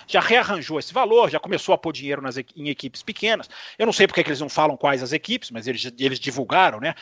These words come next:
Nós já, nós já adiantamos dinheiro pra algumas equipes, então, presumindo que eles não tão mentindo, seria muito feio se tivessem, estão fazendo isso. Mas é preciso, sim,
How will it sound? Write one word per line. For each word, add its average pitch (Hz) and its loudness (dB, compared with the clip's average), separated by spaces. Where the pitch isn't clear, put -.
Nós 147 -4
já, 165 2
nós 156 2
já 180 8
adiantamos 175 2
dinheiro 139 -6
pra - -8
algumas 135 -10
equipes, 285 -8
então, 269 6
presumindo 196 2
que - -6
eles 135 -6
não 143 -8
tão 143 -6
mentindo, 180 -8
seria 139 -4
muito 135 -8
feio 123 -6
se - -14
tivessem, 214 -2
estão 240 4
fazendo 269 2
isso. 156 0
Mas 196 4
é 320 10
preciso, 196 -4
sim, 147 -12